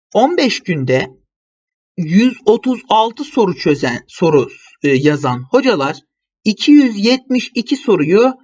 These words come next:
ne kadar zamanda yazarlar? İki katı.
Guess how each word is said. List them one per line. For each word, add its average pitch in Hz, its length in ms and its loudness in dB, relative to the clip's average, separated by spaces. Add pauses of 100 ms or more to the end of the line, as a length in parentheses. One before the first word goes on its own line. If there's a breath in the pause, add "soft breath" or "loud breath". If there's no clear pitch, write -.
(140)
ne 233 200 -2
kadar 202 280 0
zamanda 170 440 0
yazarlar? 139 680 0 (200)
İki 214 220 -4
katı. 185 540 0